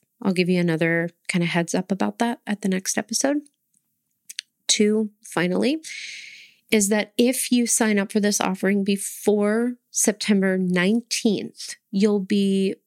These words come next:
eligible to participate in a special Q and A roundup with me that, um,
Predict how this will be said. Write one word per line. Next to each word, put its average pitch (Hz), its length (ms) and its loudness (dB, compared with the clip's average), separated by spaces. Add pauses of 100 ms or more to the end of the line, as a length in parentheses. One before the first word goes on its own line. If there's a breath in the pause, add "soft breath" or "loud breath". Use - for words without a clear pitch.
(120)
eligible 190 920 0
to 185 340 2
participate 214 680 -2
in 214 80 0
a 196 60 0
special 202 420 0
Q 208 300 -2
and 202 100 2
A 196 340 0 (360)
roundup 180 480 0
with 240 180 0
me 285 220 -2 (640 loud breath)
that, 202 440 2
um, 196 580 2